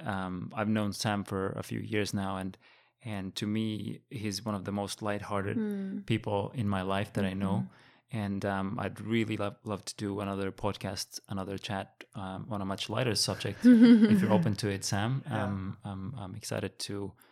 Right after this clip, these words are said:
Speaker 1: welcome you back, uh, on the Life of Tea podcast in the future.
Speaker 3: Yeah, that sounds great. Yeah, I, I don't know. I don't, I don't shy away from heavy topics, and I think it's important,
Speaker 1: Mm.
Speaker 3: um,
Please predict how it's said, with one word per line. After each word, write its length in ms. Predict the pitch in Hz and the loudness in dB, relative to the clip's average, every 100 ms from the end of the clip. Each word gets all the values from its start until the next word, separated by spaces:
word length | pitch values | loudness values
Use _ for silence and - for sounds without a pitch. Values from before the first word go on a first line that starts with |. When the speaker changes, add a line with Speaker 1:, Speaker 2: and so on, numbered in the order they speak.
| _ - | _ -2
Speaker 1:
welcome 240 | 113 110 | 0 0
you 80 | 104 | -2
back, 420 | 98 95 - - _ _ _ _ _ _ - | -2 -2 -6 -20 _ _ _ _ _ _ -16
uh, 160 | 98 - | -12 -8
on 180 | 107 98 | -4 -2
the 120 | 95 | -2
Life 240 | 95 92 - | -2 -4 -6
of 60 | |
Tea 140 | - 98 | -8 -6
podcast 460 | - 107 101 95 | -4 -4 -4 -6
in 60 | 95 | -8
the 40 | 92 | -2
future. 380 | 113 110 101 - _ _ _ _ _ _ _ | -2 -2 -4 -10 _ _ _ _ _ _ _
Speaker 3:
Yeah, 220 | 135 135 135 | -6 -6 -8
that 100 | 143 | -10
sounds 240 | 143 131 | -8 -8
great. 280 | - 135 139 220 | -6 -4 -4 -8
Yeah, 200 | 143 139 | -8 -6
I, 240 | - 165 220 262 _ - - _ _ _ _ _ _ _ - | -6 -8 -10 -20 _ -20 -20 _ _ _ _ _ _ _ 0
I 80 | 190 | 4
don't 100 | 233 | 8
know. 80 | |
I 140 | 190 165 | 10 10
don't, 100 | 175 | 10
I 80 | 165 | 8
don't 220 | 175 165 | 6 2
shy 180 | 165 156 | 0 -2
away 220 | 151 143 | 0 -4
from 180 | 139 131 | -4 -6
heavy 240 | 131 127 | -6 -8
topics, 460 | 127 131 127 - - | -6 -6 -6 -6 -8
and 100 | 180 | -8
I 60 | 135 | -6
think 220 | - 139 | -6 -6
it's 100 | - | -4
important, 480 | 165 - - 147 139 - _ - | -6 -4 -4 -4 -6 -10 _ 0
Speaker 1:
Mm. 160 | 110 | 0
Speaker 3:
um, 320 | 143 135 135 | 0 -4 -8